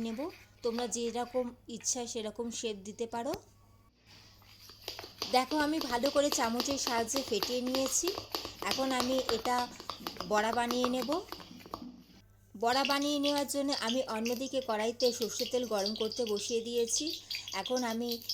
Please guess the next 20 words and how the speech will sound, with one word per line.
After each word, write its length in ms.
এটা 180
ছোট 160
ছোট 140
করে 140
বড়া 200
বানিয়ে 400
নেব। 140
বড়া 360
বানানোর 460
সময় 280
কিন্তু 200
অবশ্যই 360
গ্যাসের 340
ফ্লেমটা 300
লোতেই 300
রাখতে 320
হবে, 320
না 220
হলে 200
ভেতরটা 380